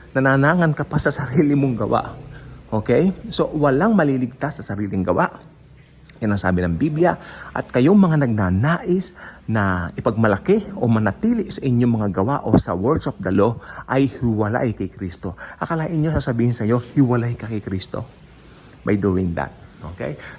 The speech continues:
Yun lang pong gusto ko sabihin. Wala pong carnal Christian sapagkat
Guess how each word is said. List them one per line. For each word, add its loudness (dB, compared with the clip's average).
Yun 4
lang 0
pong 2
gusto 0
ko -6
sabihin. 0
Wala 4
pong 0
carnal 2
Christian -4
sapagkat -2